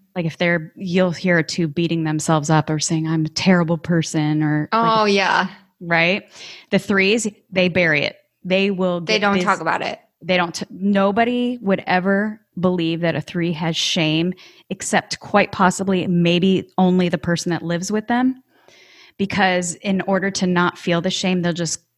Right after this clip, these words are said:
Speaker 1: set a new goal or move on to a new project.
Speaker 2: Interesting.
Speaker 1: Okay. And then the fours internalize the shame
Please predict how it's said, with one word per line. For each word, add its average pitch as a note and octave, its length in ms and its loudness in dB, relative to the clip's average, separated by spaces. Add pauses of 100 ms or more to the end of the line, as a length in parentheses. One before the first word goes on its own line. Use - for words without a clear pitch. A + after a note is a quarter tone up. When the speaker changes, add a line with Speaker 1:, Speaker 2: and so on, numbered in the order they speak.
(240)
Speaker 1:
set F3+ 260 0
a E3 40 0
new D#3+ 180 0
goal D#3 380 -4 (340)
or F3 100 2
move F3 200 4
on E3 180 2
to F3 160 -4
a E3 40 0
new E3 140 -2
project. - 800 -8
Speaker 2:
Interesting. G#3+ 1080 -2
Speaker 1:
Okay. E3+ 400 -6 (800)
And F#3 140 2
then F3 140 2
the E3+ 80 -2
fours E3+ 600 0 (400)
internalize D3 720 -2
the - 100 0
shame - 420 -2